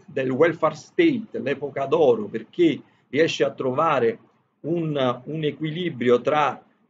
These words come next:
eh, Stato, mercato e società, e quindi garantisce una certa era di prosperità, di cresc-, di crescita economica, di diritti sociali,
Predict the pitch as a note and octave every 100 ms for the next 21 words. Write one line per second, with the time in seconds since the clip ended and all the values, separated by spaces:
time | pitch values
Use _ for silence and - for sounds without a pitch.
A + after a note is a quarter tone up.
0 | _ - C3+ B2+ - - C#3+ C3 - E3
1 | D3+ C3+ C3 C3 D#3+ D#3+ D#3 C#3+ D3 C#3+
2 | D#3 D3+ C#3 C3+ G#3 F#3+ - _ _ _
3 | - - C#3+ C#3 D#3 D#3+ E3+ G#3 - -
4 | B2 - C3+ C3 E3 E3 D3 D3 D3 B2+
5 | C3 D#3 - D3 C3 B2+ E3 A#2 A2 B2+
6 | B2+ - B2+ B2+ D#3 - - C3 C3+ C3+
7 | E3+ C#3 G#3+ - - _ _ _ C#3+ C#3+
8 | D#3+ D#3 D3 D#3+ E3 - G#2+ A2+ F3